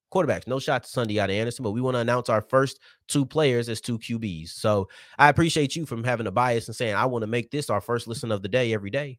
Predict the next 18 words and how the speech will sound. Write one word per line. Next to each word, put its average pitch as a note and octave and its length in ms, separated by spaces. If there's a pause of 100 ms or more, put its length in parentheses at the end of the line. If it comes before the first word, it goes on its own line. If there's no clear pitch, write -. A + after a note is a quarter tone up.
And G#2 100
I F#2 80
hope C#3+ 200
that A2 100
I F#2 100
never D3 320
do C#3+ 200
anything A2 500 (380)
to A#2+ 80
change B2 380
that. C2+ 160 (360)
On B2 80
tomorrow's C#3+ 420
episode, C3 380
we B2+ 120
have A#2 180
Prairie C#3+ 260
View, F#2 240